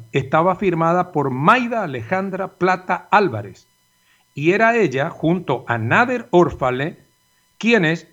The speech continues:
en representación de esa firma de abogados, adelantaría la posible actividad contractual. ¿Recuerdan la Corporación Educativa para la Investigación y Desarrollo del Talento Humano, Finanzas y Tecnología, ceifit?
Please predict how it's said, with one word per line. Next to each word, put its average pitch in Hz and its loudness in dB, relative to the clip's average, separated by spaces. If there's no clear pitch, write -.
en 131 -2
representación 123 -2
de 202 2
esa 202 2
firma 202 0
de 202 4
abogados, 170 4
adelantaría 143 2
la 180 2
posible 147 -4
actividad 127 -2
contractual. 113 -6
¿Recuerdan 131 4
la 170 2
Corporación 139 0
Educativa 151 0
para 160 0
la 135 0
Investigación 123 -2
y 170 2
Desarrollo 139 2
del 156 2
Talento 156 2
Humano, 170 2
Finanzas 156 0
y 156 2
Tecnología, 127 2
ceifit? 147 -2